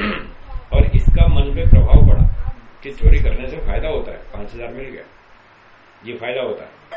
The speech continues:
ये जो मन पे पड़ा प्रभाव, इसका नाम है संस्कार। तो क्रिया की वो अलग चीज है और मन पे जो प्रभाव पड़ा वो अलग चीज है।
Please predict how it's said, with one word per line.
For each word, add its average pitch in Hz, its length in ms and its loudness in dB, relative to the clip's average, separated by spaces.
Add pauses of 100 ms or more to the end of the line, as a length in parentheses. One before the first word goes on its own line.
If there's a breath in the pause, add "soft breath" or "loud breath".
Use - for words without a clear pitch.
(220)
ये 131 60 -14
जो 185 120 -10
मन 151 280 -12
पे 160 80 -14
पड़ा 117 280 -14 (500)
प्रभाव, 117 340 -12 (280)
इसका - 200 -4
नाम - 200 2
है - 60 4
संस्कार। - 680 -2 (1160)
तो - 100 -6
क्रिया - 460 -2
की 175 200 -4
वो 180 140 2
अलग 170 260 0
चीज - 300 4
है - 280 4
और - 100 0
मन 123 240 -6
पे 170 120 -10
जो 180 140 -12
प्रभाव 143 360 -10
पड़ा 147 160 -10
वो 165 180 -10
अलग 170 260 -8
चीज - 220 -14
है। - 140 -14